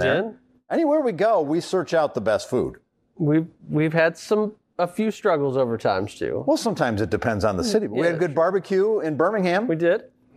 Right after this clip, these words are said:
Speaker 1: We had good breakfast in Birmingham.
Speaker 2: Yeah.
Speaker 1: Even though someone warned us, "Don't go there. They don't do a good breakfast." The breakfast was
Speaker 2: Oh, I, that was
Speaker 1: phenomenal.
Speaker 2: yeah.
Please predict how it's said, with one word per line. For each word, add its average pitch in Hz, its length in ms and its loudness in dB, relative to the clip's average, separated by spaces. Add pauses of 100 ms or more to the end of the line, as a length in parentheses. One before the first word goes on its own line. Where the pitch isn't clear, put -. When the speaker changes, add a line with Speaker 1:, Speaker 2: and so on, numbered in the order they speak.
(220)
Speaker 1:
We - 80 -2
had 104 80 0
good 151 160 0
breakfast 185 460 -2
in 151 100 0
Birmingham. 98 540 0
Speaker 2:
Yeah. 160 300 0
Speaker 1:
Even 180 200 2
though 185 100 2
someone 190 320 0
warned 190 200 2
us, 120 80 -4
"Don't 156 160 0
go 180 140 0
there. 143 280 2
They 120 120 -2
don't 214 160 0
do 131 120 2
a 107 40 0
good 92 180 -2
breakfast." 92 440 -2 (200)
The 113 60 0
breakfast 156 380 -2
was 202 120 2
Speaker 2:
Oh, 165 40 2
I, 165 60 2
that 196 60 2
was 226 80 2
Speaker 1:
phenomenal. 151 440 0
Speaker 2:
yeah. 143 160 0